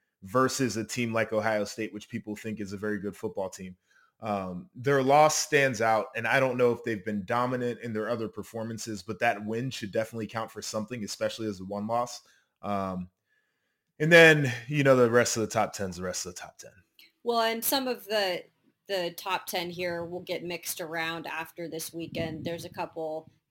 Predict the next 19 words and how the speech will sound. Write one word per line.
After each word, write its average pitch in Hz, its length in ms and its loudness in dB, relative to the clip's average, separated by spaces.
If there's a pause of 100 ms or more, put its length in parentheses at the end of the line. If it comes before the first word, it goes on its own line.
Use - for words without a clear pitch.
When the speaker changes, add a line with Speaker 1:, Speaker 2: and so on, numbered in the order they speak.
Speaker 2:
matchups 170 440 -6
that 165 120 -6
I'm 165 140 -6
gonna 165 160 -6
mention 160 360 -8
at 160 140 -10
the 165 140 -8
end 175 180 -6
of 160 60 -8
the 160 80 -8
show 160 380 -6
to 160 120 -16
get 160 200 -8
your 160 200 -10
thoughts 151 320 -8
on 156 380 -10
in 190 140 -8
the 170 140 -6
Big, 139 220 -8